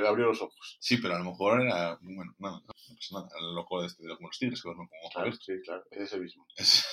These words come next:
Speaker 2: <laughs> a un tipo de mono que lo haga para que sea el monkey,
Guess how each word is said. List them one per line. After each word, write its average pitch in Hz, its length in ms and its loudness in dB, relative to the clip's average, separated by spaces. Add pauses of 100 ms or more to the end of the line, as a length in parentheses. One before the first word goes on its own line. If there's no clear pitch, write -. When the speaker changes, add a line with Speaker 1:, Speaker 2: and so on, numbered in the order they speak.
Speaker 2:
<laughs> - 1500 -4
a 95 100 0
un 90 60 -2
tipo 92 160 -4
de 95 60 -2
mono 110 240 4
que 92 80 0
lo 95 100 0
haga - 160 2
para 98 180 -4
que - 100 -16
sea 92 180 0
el 87 200 -2
monkey, 127 300 0